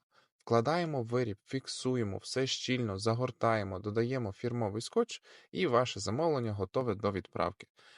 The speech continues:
Тому, коли ви щось замовляєте в нас, можете бути спокійні. Ми так само хвилюємось за ваші вироби, як і ви. І робимо все, щоб вони приїхали до вас такими, як вийшли з майстерні.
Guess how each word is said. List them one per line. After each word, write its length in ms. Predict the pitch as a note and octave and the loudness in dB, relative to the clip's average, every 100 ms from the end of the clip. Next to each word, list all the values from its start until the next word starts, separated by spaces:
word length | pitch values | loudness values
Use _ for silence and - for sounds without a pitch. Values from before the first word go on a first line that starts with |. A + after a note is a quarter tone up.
| _ | _
Тому, 380 | - A#2+ D3 C#3+ | 0 2 2 0
коли 340 | - A2+ C#3 C#3+ | 0 2 2 0
ви 340 | G#2+ C3 A#2+ | 0 -2 -2
щось 420 | - - A#2 G2+ | -6 0 0 0
замовляєте 580 | G#2 G#2 A2+ C3+ C#3 - | -2 -4 -2 0 -2 -2
в 120 | A#2+ | -2
нас, 380 | A2+ C3+ D#3 - _ - - | 2 0 0 -8 _ -20 -8
можете 380 | G#2+ A2 G#2 G2+ | 0 2 2 -2
бути 240 | G#2+ G#2 | -2 -4
спокійні. 640 | G2+ - G2+ - F#2+ F2+ - | -6 -4 -6 -2 -4 -4 -6
Ми 280 | G2 A#2 G#2+ - | -2 0 -2 -2
так 280 | A2 G#2+ | -2 -2
само 320 | - A2+ G#2 F#2+ | -4 -2 -2 -4
хвилюємось 560 | G2 G2 G#2 G2 F2+ | -4 -2 -2 -2 -4
за 100 | F#2+ | -4
ваші 300 | F#2 F#2 - | -2 -2 -6
вироби, 360 | G#2 A2+ B2 G2 | -4 -2 -2 -6
як 340 | G#2 B2 - - | -2 -4 -4 -10
і 120 | G#2 | -10
ви. 200 | F#2+ F2+ - _ _ _ - | -6 -10 -10 _ _ _ -2
І 60 | G#2+ | 2
робимо 340 | A2+ G#2 G2+ | 2 2 0
все, 300 | - - A2 | -2 -2 -2
щоб 240 | - F#2+ G2 | -2 -8 -4
вони 180 | G2 F#2+ | -4 -2
приїхали 500 | G2 G2+ F#2+ F#2 F2+ | -2 -4 -4 -4 -2
до 100 | F2+ | -2
вас 220 | F2+ - | -4 -6
такими, 480 | - - C#3+ F3 C#3+ | -10 -4 -4 -2 -4
як 380 | G#2+ D3+ - | -2 -2 -4
вийшли 420 | F#2 F2+ G2 - F#2 | -4 -2 -2 -6 -8
з 60 | |
майстерні. 480 | F#2 - - - - | -8 -10 -12 -16 -18